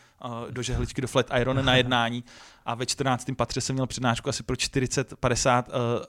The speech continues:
l-, lidí a teď tam prostě jenom v tom týmu mar-, marketingovém, který se o knížku starali, bylo čtrnáct lidí. A já jsem si říkal jako, „Wow, tak jsem vyhrál <laughs> prostě už.“ A teď ta knížka vyšla, byla na všech letištích, takže třeba na J F K, prostě tam opravdu já říkám, že byla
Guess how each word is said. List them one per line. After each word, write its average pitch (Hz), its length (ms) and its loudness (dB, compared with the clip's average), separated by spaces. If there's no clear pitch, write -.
l-, 139 200 4
lidí 117 400 -2
a - 60 -12
teď 113 140 -10
tam 113 140 -10
prostě 117 340 -10
jenom 147 160 -8
v - 40 -16
tom 151 140 -4
týmu 156 220 -2
mar-, 139 300 2
marketingovém, 131 560 -4
který 131 180 -2
se 139 80 -2
o 127 80 0
knížku 131 260 -4
starali, 127 340 2
bylo 127 160 0
čtrnáct 131 440 2
lidí. 95 260 -4
A 113 80 -8
já 107 160 -2
jsem 117 160 -12
si 110 60 -10
říkal 107 160 -12
jako, 101 320 -12
„Wow, 113 360 -6
tak - 160 -16
jsem 127 140 -8
vyhrál 139 440 4
<laughs> - 0 -
prostě 156 320 2
už.“ 131 220 -4
A 110 200 -4
teď 139 160 -14
ta 139 80 -8
knížka 135 300 -10
vyšla, 139 420 -2
byla 127 200 -4
na 123 80 -4
všech - 220 -6
letištích, 123 400 -6
takže 127 160 -2
třeba 123 160 -2
na 123 160 0
J 151 100 6
F 143 120 -2
K, 123 260 -4
prostě 113 300 -12
tam 117 180 -8
opravdu 120 260 -2
já 120 80 0
říkám, 123 320 0
že 165 120 -2
byla 131 180 4